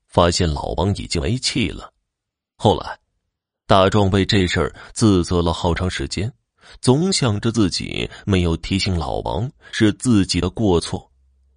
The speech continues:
直到村子里有一个老辈人开导他，大壮心里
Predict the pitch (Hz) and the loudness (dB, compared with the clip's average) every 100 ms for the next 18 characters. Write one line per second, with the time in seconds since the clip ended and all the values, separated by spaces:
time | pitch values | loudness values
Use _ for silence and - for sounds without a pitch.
0 | _ _ _ _ _ - 110 104 110 110 | _ _ _ _ _ -2 4 6 4 4
1 | 120 98 78 55 53 73 - - 107 95 | 2 0 -4 -4 -4 -6 -8 0 2 4
2 | 95 104 98 87 90 87 95 95 - 110 | 2 0 2 4 2 2 0 0 0 -2
3 | 98 78 73 90 - _ _ _ _ - | 0 -2 -4 -6 -12 _ _ _ _ 0
4 | 95 92 90 85 127 123 73 57 76 | 2 4 2 0 0 0 -2 -4 -6